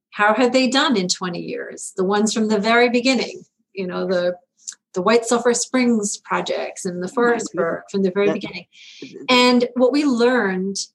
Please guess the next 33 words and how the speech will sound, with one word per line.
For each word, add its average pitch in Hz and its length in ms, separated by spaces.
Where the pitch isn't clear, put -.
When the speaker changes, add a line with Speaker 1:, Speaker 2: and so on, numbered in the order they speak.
Speaker 1:
is 202 240
that 190 260
I 240 140
would 294 160
say 240 200
about 196 260
eight, 269 260
if 240 140
I 226 120
did 196 220
percentage 196 500
wise, 185 720
you 202 140
know, 180 220
eighty-five 226 760
percent 180 380
of 170 100
them 165 320
were 185 140
still 185 640
somehow 180 840
still 180 640
active. 165 600
Either 202 580
the 196 120
community 240 540
had 202 180
continued 214 540
the 196 100
work, 165 380
like 175 180
Swan 165 340
Lake, 160 380